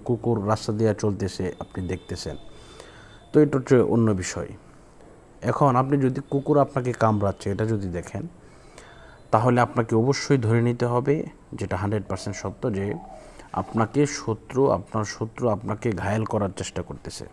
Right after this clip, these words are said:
রাসূলুল্লাহ সাল্লাল্লাহু আলাইহি ওয়াসাল্লাম ইরশাদ করেছেন, যদি এমন স্বপ্ন যদি কেউ দেখে,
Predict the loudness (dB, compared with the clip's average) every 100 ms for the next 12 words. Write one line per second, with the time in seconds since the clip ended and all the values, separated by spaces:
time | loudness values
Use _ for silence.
0 | -20 -20 -20 -20 -20 -20 -20 -20 -20 -20
1 | -20 -20 -20 -20 -20 -12 2 2 4 6
2 | 8 8 6 6 4 6 6 6 4 0
3 | 0 0 0 -2 -2 0 -2 -2 -2 0
4 | 2 2 2 2 2 0 -2 -6 -2 -4
5 | -2 -6 -6 -6 -4 -6 -6 -12